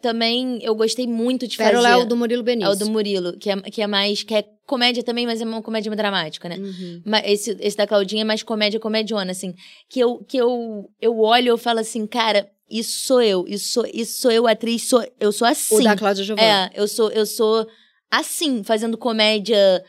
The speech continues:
Speaker 1: de texto, né? Eu faço, é, é isso que eu tenho pra entregar, assim, tá, tá ali.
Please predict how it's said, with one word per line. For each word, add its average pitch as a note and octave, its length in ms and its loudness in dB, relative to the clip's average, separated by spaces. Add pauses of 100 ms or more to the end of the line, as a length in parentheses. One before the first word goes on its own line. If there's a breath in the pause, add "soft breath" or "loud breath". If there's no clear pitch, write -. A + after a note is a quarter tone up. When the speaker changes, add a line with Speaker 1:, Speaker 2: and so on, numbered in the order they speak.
(220 soft breath)
Speaker 1:
de F#3+ 540 -4 (100)
texto, B3 520 2
né? G#3+ 280 2
Eu G#3+ 140 0
faço, A3 340 -2
é, G#3+ 300 2
é A#3 120 0
isso B3 340 0
que G#3+ 60 -4
eu G3+ 60 0
tenho G3+ 160 -4
pra G3 120 -4
entregar, F#3+ 400 -4
assim, E3 320 -8
tá, F#3+ 220 2
tá G#3 180 2
ali. A#3 360 0